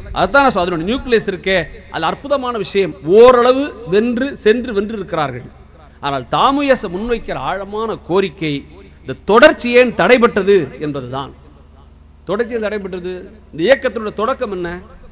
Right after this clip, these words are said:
ஒருவன் அடுத்தவனை மதிப்பது. அதான் அர்த்தம். நான் இருக்கேன் நந்தலாலா, இந்த லட்சுமணபுரம் உட்கார்ந்துருக்காரு, "என்ன நந்தலாலா நல்லா இருக்கீங்களா?" அப்படின்னு கேட்டா நான் சந்தோஷப்படணும். ஏன்னா ஒரு நந்தலாலா தான் நிக்கிறேன், என்னதான் கேட்கிறாருன்னு அர்த்தம்.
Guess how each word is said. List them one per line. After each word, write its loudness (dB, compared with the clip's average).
ஒருவன் 0
அடுத்தவனை -4
மதிப்பது. -8
அதான் 6
அர்த்தம். 2
நான் 2
இருக்கேன் 6
நந்தலாலா, 6
இந்த 2
லட்சுமணபுரம் 0
உட்கார்ந்துருக்காரு, 2
"என்ன 2
நந்தலாலா 4
நல்லா 4
இருக்கீங்களா?" 6
அப்படின்னு 0
கேட்டா 0
நான் 0
சந்தோஷப்படணும். -2
ஏன்னா 4
ஒரு 6
நந்தலாலா 6
தான் 4
நிக்கிறேன், 2
என்னதான் 2
கேட்கிறாருன்னு 0
அர்த்தம். -4